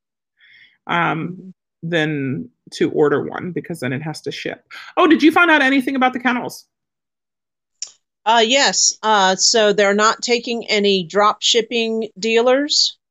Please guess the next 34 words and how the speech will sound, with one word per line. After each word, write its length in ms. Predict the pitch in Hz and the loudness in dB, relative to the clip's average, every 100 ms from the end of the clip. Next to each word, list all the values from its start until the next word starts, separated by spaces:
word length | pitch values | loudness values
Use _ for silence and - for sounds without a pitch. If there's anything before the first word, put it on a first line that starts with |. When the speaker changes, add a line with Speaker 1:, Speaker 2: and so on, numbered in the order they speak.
| - | -20
Speaker 1:
Yay. 640 | - _ _ _ _ 156 | -20 _ _ _ _ 0
Speaker 2:
Um, 520 | 196 196 190 190 185 - _ _ - | 4 4 4 0 -4 -14 _ _ -2
yeah, 400 | 202 196 190 175 - 202 | 2 4 4 0 -6 -10
so 340 | - 202 185 180 | -2 2 4 4
they're 220 | 185 180 | 2 2
only 220 | 208 208 | 0 0
taking 400 | 208 202 202 180 | 2 0 0 -2
stock 500 | - - 208 214 - | 0 2 2 2 0
shipping 520 | - 247 240 262 240 | 0 0 -2 -6 -4
dealers. 640 | 240 254 269 269 285 - - - _ _ _ - | 0 0 2 2 0 -2 -6 -14 _ _ _ -2
Speaker 1:
Okay. 80 | 196 | 2
Speaker 2:
And 440 | 208 208 208 208 - _ _ 202 | 4 4 2 0 -4 _ _ 0
if 300 | 202 196 208 | 0 0 2
you 600 | 208 196 190 185 185 - _ _ _ 190 185 - | 6 6 4 0 -6 -14 _ _ _ -18 -18 -4
sign 300 | - 220 208 | 0 2 2
up 140 | 214 214 | 2 2
as 180 | 190 | 0
a 80 | 190 | 2
stock 460 | - - 208 214 - | 0 2 2 2 0
shipping 480 | - 226 226 220 214 | -2 -2 -4 -4 0
dealer, 580 | 226 220 226 226 220 _ _ | 2 4 4 2 0 _ _
your 180 | 196 190 | -6 -4
first 380 | - 233 226 240 | 0 0 0 2
order 320 | 220 220 220 | 4 4 2
has 320 | 208 196 196 | 2 0 0
to 120 | - 180 | 0 0
be 300 | 202 196 196 | 0 2 0
a 80 | |
minimum 500 | 185 202 208 202 202 | 2 0 2 0 -2
of 220 | 160 170 165 | -4 -6 -2
one 200 | 202 202 | -2 0
thousand 480 | 202 196 196 190 - | 0 2 0 -4 -2
eight 200 | 196 196 | -4 -2
hundred 600 | 202 202 214 226 226 | -2 -2 0 0 0